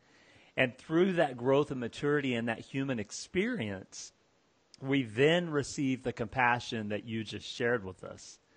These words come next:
You know, when you find yourselves in those moments of darkness and loneliness, that's when you all of a sudden see, "If I make it out of this, I'm going to do all I can to throw a lifeline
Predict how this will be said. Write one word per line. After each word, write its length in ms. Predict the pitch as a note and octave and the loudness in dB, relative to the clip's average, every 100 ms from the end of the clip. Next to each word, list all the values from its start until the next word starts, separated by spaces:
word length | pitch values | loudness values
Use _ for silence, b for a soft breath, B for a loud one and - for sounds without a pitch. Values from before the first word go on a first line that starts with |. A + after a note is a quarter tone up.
| b b b b b | b b b b b
You 100 | C#3 | 0
know, 100 | C3 | 2
when 120 | B2+ | 2
you 80 | A#2+ | -2
find 420 | - C#3+ D3+ E3 | 4 6 6 4
yourselves 500 | C#3 A#2+ C#3 B2 A2+ | -2 -2 0 0 0
in 80 | A#2 | -4
those 180 | A2+ F#2+ | -4 -2
moments 360 | A2+ A#2+ A#2+ | -2 -2 -2
of 100 | A2 F2 _ _ _ - | -6 -10 _ _ _ 2
darkness 520 | B2 B2+ B2+ B2 - | 4 4 0 -6 -4
and 160 | A2 | -6
loneliness, 760 | G2+ A2 B2+ D3 A#2+ G#2 G2+ - F2+ G2 | -2 0 0 0 -4 -4 -6 -10 -18 0
that's 420 | B2+ C#3+ D3 C#3+ | 6 8 8 2
when 140 | C3+ B2 | -6 -4
you 140 | A#2 | 2
all 120 | A2+ | 2
of 60 | A2 | 2
a 40 | |
sudden 300 | G2 A#2+ G#2 | 0 -4 -4
see, 480 | G2+ - C3 A2 G2 b b b - | -8 -6 -4 -4 -6 b b b -4
"If 120 | G#2 | 6
I 160 | D3+ A3 | 8 8
make 240 | G3+ F3+ | 2 -2
it 100 | C3 | 0
out 280 | A#2+ A#2 C#3 | 4 6 6
of 200 | C#3+ C#3 | 2 2
this, 540 | B2+ D#3+ E3 - - - _ B B B B - | 4 4 2 -6 -8 -12 _ B B B B 4
I'm 320 | C#3+ E3 D#3+ | 8 8 6
going 240 | D3+ D3 C#3+ | 0 0 0
to 100 | C#3 | 0
do 140 | C3+ | 6
all 240 | B2+ C3 | 8 8
I 140 | C3 A#2+ | 6 2
can 720 | - C3 A#2 G#2+ G2+ G2+ F#2+ - | 0 -2 0 -2 -2 -6 -12 -10
to 300 | - B2 A2+ | -4 -2 -4
throw 360 | A#2+ C3+ B2+ A#2+ | 0 4 6 6
a 40 | |
lifeline 960 | A2+ A2+ A#2+ B2 G#2+ G2 F#2+ F#2+ F#2+ | 4 4 4 2 -2 -2 -4 -6 -10